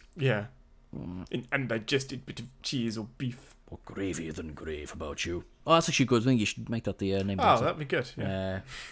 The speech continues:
Speaker 2: yeah, yeah, it's good. Yeah, yeah.
Speaker 1: <laughs> Muppet Christmas Poddle?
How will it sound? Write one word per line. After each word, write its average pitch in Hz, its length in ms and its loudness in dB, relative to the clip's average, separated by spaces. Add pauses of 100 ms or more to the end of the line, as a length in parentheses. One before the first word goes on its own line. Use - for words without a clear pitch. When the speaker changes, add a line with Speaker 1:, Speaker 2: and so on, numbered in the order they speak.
(140)
Speaker 2:
yeah, 202 180 8
yeah, 127 140 6
it's 113 100 4
good. 127 220 4
Yeah, 135 180 2 (160)
yeah. 156 80 -2 (100)
Speaker 1:
<laughs> - 120 -16
Muppet 175 260 6
Christmas 175 320 2
Poddle? 240 360 4